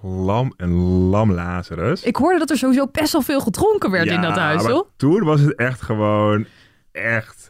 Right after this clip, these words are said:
Speaker 2: Kruipend door de woonkamer.
Speaker 1: Ja, kruipend door de woonkamer. En, eh, toen hebben we allemaal een rondje, eh, gedaan, eh, rond de tafel.
Speaker 2: Ja.
Speaker 1: Wie met wie wel seks zou kunnen hebben.
Speaker 2: Ja.
Speaker 1: En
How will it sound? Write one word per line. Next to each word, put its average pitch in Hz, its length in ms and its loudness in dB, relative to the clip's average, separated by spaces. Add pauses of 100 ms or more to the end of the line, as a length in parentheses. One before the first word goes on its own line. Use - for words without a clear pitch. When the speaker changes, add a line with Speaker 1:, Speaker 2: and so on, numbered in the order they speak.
(140)
Speaker 2:
Kruipend 196 320 0
door 180 160 2
de 170 60 2
woonkamer. 151 440 0
Speaker 1:
Ja, 151 60 -2
kruipend 104 680 0
door 90 120 0
de 85 60 0
woonkamer. 76 720 -4 (420)
En, 98 440 -2
eh, 95 400 -2
toen 107 280 -4
hebben 107 240 -2
we - 80 -12
allemaal 95 560 -4
een 90 440 -6
rondje, 92 840 0
eh, 85 1000 -4
gedaan, 92 760 -4
eh, 85 260 -4
rond 95 180 -2
de 92 120 -10
tafel. 110 720 -6 (200)
Speaker 2:
Ja. 170 260 -2
Speaker 1:
Wie 113 180 -2
met 104 180 -6
wie 101 200 2
wel 90 160 0
seks - 320 -8
zou 71 120 -8
kunnen 67 240 -10
hebben. - 300 -16 (340)
Speaker 2:
Ja. 170 320 -2
Speaker 1:
En 95 240 -6